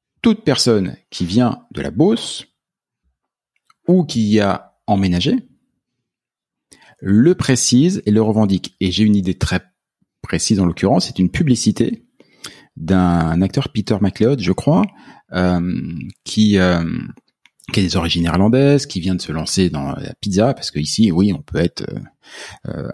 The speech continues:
un grand comique, euh, se lancer dans la pizza et ça passe, euh, ça, ça, ça passe normal, et qui, dans son spot publicitaire, revendique le fait qu'il est beauceron. C'est quoi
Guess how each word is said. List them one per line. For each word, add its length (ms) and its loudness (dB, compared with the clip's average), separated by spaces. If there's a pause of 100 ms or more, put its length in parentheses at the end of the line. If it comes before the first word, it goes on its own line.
un 140 2
grand 180 0
comique, 580 0
euh, 180 0
se 160 2
lancer 360 2
dans 120 0
la 100 2
pizza 480 0
et 100 -4
ça 140 -6
passe, 340 -4
euh, 260 -6
ça, 200 -6
ça, 160 -14
ça 360 -8
passe 240 -4
normal, 560 2
et 80 2
qui, 180 -10
dans 240 -4
son 140 -2
spot 340 -2
publicitaire, 720 -2
revendique 480 0
le 100 -8
fait 320 -2
qu'il 200 0
est 140 2 (760)
beauceron. 640 -2 (1400)
C'est 340 -10
quoi 460 -2